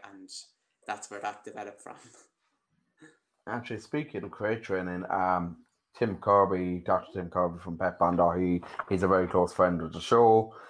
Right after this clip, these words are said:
Speaker 2: and Tim would often have Instagram videos up on the Pet Bond, uh, Instagram live sessions on the ins-, on the Instagram page,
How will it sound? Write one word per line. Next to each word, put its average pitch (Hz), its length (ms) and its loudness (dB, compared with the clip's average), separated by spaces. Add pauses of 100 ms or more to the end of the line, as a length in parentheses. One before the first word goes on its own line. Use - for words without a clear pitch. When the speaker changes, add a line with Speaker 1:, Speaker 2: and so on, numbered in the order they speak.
(280)
Speaker 2:
and 92 440 4 (320)
Tim 117 200 4
would 98 140 4
often 95 220 2
have 90 280 0
Instagram 85 540 -8
videos 85 360 -6
up - 200 -4
on 85 80 -10
the 80 80 -8
Pet 87 300 -8
Bond, 82 420 -2 (180)
uh, 80 440 0 (580)
Instagram 90 360 0
live 87 260 4
sessions 85 360 -6
on 82 120 -4
the 78 120 -8 (140)
ins-, 87 360 -10
on 87 140 0
the 87 60 0
Instagram 85 500 -4
page, 85 340 -6